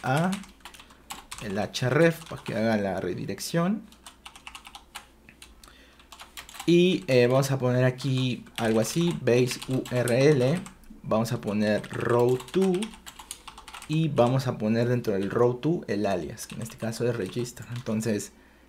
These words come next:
si tú recargas aquí y vamos de este lado, inspeccionamos elemento,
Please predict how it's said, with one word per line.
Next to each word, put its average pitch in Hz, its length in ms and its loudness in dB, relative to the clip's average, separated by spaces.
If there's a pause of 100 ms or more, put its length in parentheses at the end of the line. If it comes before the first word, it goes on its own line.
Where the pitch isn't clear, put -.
(520)
si 131 140 -4
tú 180 200 2
recargas 185 600 6
aquí 160 480 -2
y 131 100 2
vamos 135 260 6
de 143 60 2
este 143 180 0
lado, 135 200 6
inspeccionamos 123 580 -2
elemento, 131 640 2